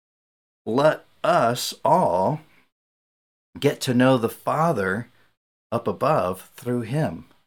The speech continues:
through himself. And that's part of what we do as children of God as we keep growing in him. What other things happen?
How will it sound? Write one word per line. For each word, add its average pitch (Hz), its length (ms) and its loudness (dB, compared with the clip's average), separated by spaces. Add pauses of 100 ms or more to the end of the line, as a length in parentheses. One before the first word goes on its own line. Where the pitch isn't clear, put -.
(120)
through 113 120 -6
himself. 113 600 -6 (580)
And 117 120 2
that's 139 140 0
part 139 320 4
of 104 140 0
what 113 260 4
we 151 240 -2
do 98 360 -2
as 98 220 -4
children 110 360 -2
of 92 100 -6
God 117 360 0 (420)
as 110 300 0
we 101 100 -4
keep - 380 -10
growing 110 680 0
in 117 200 0
him. 85 320 -10 (840)
What 127 180 2
other 170 220 4
things 95 300 -2
happen? 80 460 -6